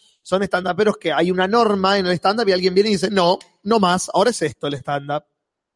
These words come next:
Entonces hay quince stand-uperos y de golpe hablas de uno. Por algo es. Esta mina me parece que lo que viene a hacer es justamente eso. Se había establecido un status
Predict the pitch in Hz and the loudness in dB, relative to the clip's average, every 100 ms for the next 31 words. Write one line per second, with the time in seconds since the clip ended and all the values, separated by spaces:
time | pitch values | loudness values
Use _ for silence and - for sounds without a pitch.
0 | - 143 180 180 156 131 214 247 226 214 | -16 -6 -4 -2 -4 -6 -6 -6 -4 -6
1 | 202 202 220 220 233 262 - 165 165 190 | -4 -4 -4 0 2 2 -2 -4 -2 -2
2 | 202 190 175 175 151 131 110 _ 117 120 | 0 -2 0 0 0 -2 -10 _ -10 -6
3 | 180 175 208 156 - _ _ _ - 156 | 0 2 2 0 -6 _ _ _ -12 -10
4 | 165 175 208 190 165 165 190 170 143 147 | -10 -10 -8 -6 -6 -6 -4 -4 -4 -4
5 | 175 170 214 165 175 135 156 156 226 - | -2 0 0 2 0 -2 -4 0 0 0
6 | 127 - _ - 131 175 190 190 190 190 | -4 -10 _ -12 -6 -4 -2 -2 -2 -2
7 | 240 160 - 185 175 | -4 -6 -6 -4 -2